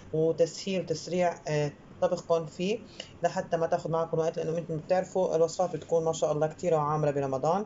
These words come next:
من السلطة، الشوربة، السمبوسك، وال-، آه، والطبخات الرئيسية.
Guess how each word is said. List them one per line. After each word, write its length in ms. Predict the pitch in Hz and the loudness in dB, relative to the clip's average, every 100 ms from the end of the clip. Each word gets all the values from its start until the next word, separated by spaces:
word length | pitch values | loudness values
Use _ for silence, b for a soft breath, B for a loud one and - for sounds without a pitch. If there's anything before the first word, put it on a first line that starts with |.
| - B B 190 | -6 B B -2
من 120 | 196 | -2
السلطة، 380 | 175 - 165 160 | 0 4 4 4
الشوربة، 360 | - 156 151 | 4 2 4
السمبوسك، 640 | 156 - 143 160 165 170 165 - B B B | 0 -2 0 2 4 2 2 -8 B B B
وال-، 340 | 156 175 170 156 | 4 4 4 2
آه، 400 | 147 147 143 139 - - - - - - | 4 2 0 -2 -10 -20 -20 -20 -20 -6
والطبخات 440 | - 190 - 185 180 | 0 0 2 0 4
الرئيسية. 640 | 156 147 - 165 196 269 | 2 2 -4 0 0 0